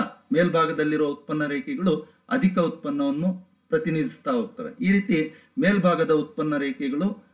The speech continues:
ಅಧಿಕ ಉತ್ಪನ್ನವನ್ನು ಪ್ರತಿನಿಧಿಸುವ ಲಕ್ಷಣಗಳನ್ನು ಈ ರೇಖೆಗಳು ಹೊಂದಿರ್ತವೆ. ಇವು ಪ್ರಮುಖವಾಗಿರ್ತಕ್ಕಂಥ ಕೆಲವು ಲಕ್ಷಣಗಳಾಗಿರುತ್ತವೆ ಸಮ ಉತ್ಪನ್ನ ರೇಖೆಗಳಲ್ಲಿ.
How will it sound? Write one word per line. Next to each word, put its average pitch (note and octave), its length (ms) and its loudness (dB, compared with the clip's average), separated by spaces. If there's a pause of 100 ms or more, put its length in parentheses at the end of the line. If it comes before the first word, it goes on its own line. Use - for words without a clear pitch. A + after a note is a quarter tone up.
ಅಧಿಕ A3 300 4
ಉತ್ಪನ್ನವನ್ನು D3+ 680 0
ಪ್ರತಿನಿಧಿಸುವ D3+ 800 -6
ಲಕ್ಷಣಗಳನ್ನು C#3 1120 -2 (500)
ಈ C#3 100 2
ರೇಖೆಗಳು C#3+ 520 -2
ಹೊಂದಿರ್ತವೆ. G3+ 1000 -2 (120)
ಇವು G3 240 2 (380)
ಪ್ರಮುಖವಾಗಿರ್ತಕ್ಕಂಥ E3 960 0
ಕೆಲವು E3+ 480 -4 (100)
ಲಕ್ಷಣಗಳಾಗಿರುತ್ತವೆ B2 1160 0
ಸಮ E3+ 260 2
ಉತ್ಪನ್ನ A#2 460 4
ರೇಖೆಗಳಲ್ಲಿ. G#2+ 840 0